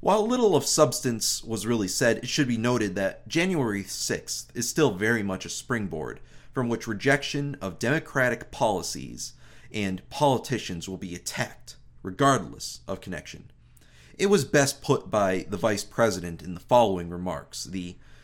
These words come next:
"American spirit is being tested." Indeed it is, and in the case of monetary policy, taxes, inflation, education, and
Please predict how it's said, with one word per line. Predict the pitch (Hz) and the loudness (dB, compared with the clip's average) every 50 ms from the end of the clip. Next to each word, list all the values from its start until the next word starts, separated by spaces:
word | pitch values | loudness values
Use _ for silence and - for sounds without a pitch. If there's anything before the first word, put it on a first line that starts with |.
| - - - | -20 -2 2
"American | 156 147 139 160 180 196 208 190 202 - 143 131 | 4 4 4 4 2 2 0 0 -2 -4 -4 -2
spirit | 127 - - - - - 135 123 107 90 87 - - | -2 -2 -2 -2 -2 -2 -2 -2 -2 -2 -4 -6 -10
is | 87 85 | -12 -12
being | 80 - 87 87 87 85 | -10 -10 -10 -10 -12 -12
tested." | - - - - - - - - - - - - - - - - - - - - - - - - | -8 -6 -6 -6 -6 -8 -12 -14 -18 -18 -20 -20 -20 -20 -18 -18 -18 -18 -20 -20 -20 -20 -16 -6
Indeed | - 170 170 147 180 202 190 143 | -2 -2 0 2 2 2 4 2
it | - - - | 2 0 -2
is, | - 120 101 80 67 - - - - - - - - - - | -4 -4 -4 -4 -6 -8 -10 -10 -12 -14 -20 -20 -18 -10 -6
and | 104 101 | -4 -4
in | 95 | -4
the | 85 85 | -4 -6
case | - - - 101 90 - - - | -8 -6 -6 -6 -4 -4 -6 -8
of | 73 - | -10 -12
monetary | 85 87 87 95 104 101 95 - - 104 95 95 | -10 -6 -4 -4 -2 -4 -4 -4 -2 0 0 0
policy, | 92 - - - 104 95 98 98 92 - - 98 92 90 82 | -2 -4 -2 -2 0 0 0 -2 -4 -6 -6 -6 -8 -10 -12
taxes, | - - - 113 107 104 - - - 104 98 95 95 92 82 | -12 -4 0 2 2 2 0 -4 -6 -4 -4 -4 -4 -6 -8
inflation, | 87 82 - - - 120 127 131 117 - - 113 110 104 107 104 101 | -8 -10 -12 -8 -4 0 0 0 0 -2 -6 -6 -6 -6 -6 -6 -6
education, | 92 98 82 - - - - 117 117 113 - - 107 98 95 95 90 | -6 -8 -8 -10 -14 -8 -4 -4 -2 -2 -4 -6 -6 -6 -4 -6 -6
and | 85 82 - | -6 -8 -10